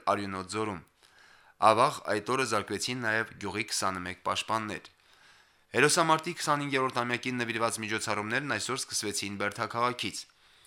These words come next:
Լ Ղ մշակույթի և երիտասարդության հարցերի նախարարության նախաձեռնությամբ կազմակերպվել է երիտասարդական քայլարշավ։ Արշավի մասնակիցները Շուշիի Ղազանչեցոց Սուրբ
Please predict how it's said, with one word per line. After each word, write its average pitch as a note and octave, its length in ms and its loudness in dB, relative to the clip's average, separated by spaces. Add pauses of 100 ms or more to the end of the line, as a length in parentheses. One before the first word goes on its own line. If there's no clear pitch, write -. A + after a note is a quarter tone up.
(240)
Լ B2 160 4
Ղ E3 80 4
մշակույթի D3+ 560 0
և C#3+ 140 0
երիտասարդության B2 680 0
հարցերի A#2 400 -2
նախարարության G#2+ 640 0
նախաձեռնությամբ F#2+ 760 -2
կազմակերպվել G#2 720 -2
է - 20 4 (400)
երիտասարդական F#2+ 960 -2
քայլարշավ։ G#2+ 560 0 (720)
Արշավի D#3+ 400 6
մասնակիցները D#3+ 580 0
Շուշիի C#3 400 2
Ղազանչեցոց A#2+ 800 0
Սուրբ B2+ 240 -4